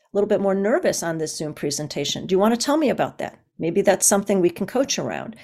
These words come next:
If you're comfortable, there is a place to ask about, about feelings, emotions, how people are reacting, and perceptions.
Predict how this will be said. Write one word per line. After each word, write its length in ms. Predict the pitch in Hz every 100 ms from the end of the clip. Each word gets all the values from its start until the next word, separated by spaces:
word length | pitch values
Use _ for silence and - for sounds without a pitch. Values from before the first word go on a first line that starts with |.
| - - -
If 140 | 220 214
you're 140 | 202
comfortable, 920 | 196 285 302 - 427 190 151 165 - - -
there 140 | 185
is 200 | 202 196
a 60 | 285
place 480 | - 196 185 - - _
to 200 | - -
ask 520 | 175 170 - - - _ -
about, 540 | 185 180 151 156 - _ _ _ _ _
about 280 | 185 170 156
feelings, 400 | - 240 233 233
emotions, 760 | 185 185 202 214 208 202 196 -
how 120 | 185
people 280 | 202 185 170
are 60 |
reacting, 680 | 156 151 185 220 220 208 185
and 100 | 147
perceptions. 800 | - - 190 175 - - -